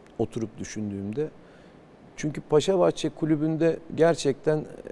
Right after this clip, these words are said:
orada oynadığım o dönemde, e, bizi çok değerli görüyorlardı. Yani çok, Harun da sonra transfer olmuştu. E, ve her zaman,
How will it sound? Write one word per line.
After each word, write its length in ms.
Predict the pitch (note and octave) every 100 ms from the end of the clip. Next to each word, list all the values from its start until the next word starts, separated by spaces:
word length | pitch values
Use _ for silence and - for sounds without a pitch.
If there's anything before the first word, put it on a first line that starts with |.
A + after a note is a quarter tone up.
| -
orada 280 | C3 C#3 D3+
oynadığım 500 | D3 D3 C#3 D#3 D3
o 120 | C#3+
dönemde, 540 | D3 A#2+ A2 G#2+ D3 - - - - - - - - - - - -
e, 460 | B2+ A#2+ A#2+ A#2 A2+ A2
bizi 200 | C3 D#3
çok 300 | - D#3+ -
değerli 400 | C#3 C3 B2+ B2+
görüyorlardı. 640 | B2 A2+ A2 G2+ F#2+ F#2+
Yani 180 | A#2 A2
çok, 220 | - D3+ - - - - -
Harun 480 | A2+ B2+ C3 C3+ C3
da 80 | A#2+
sonra 280 | - A#2 G#2+
transfer 500 | G#2+ G2+ F#2+ G#2 G2
olmuştu. 520 | F#2+ F#2 - - C3+ - - - - - - - - -
E, 40 | A#2+ A#2+ A#2+ A#2+ A#2 A#2 C3+
ve 180 | E3 - - - - - - -
her 220 | B2+ G3+
zaman, 440 | F3+ D#3 D3 F3+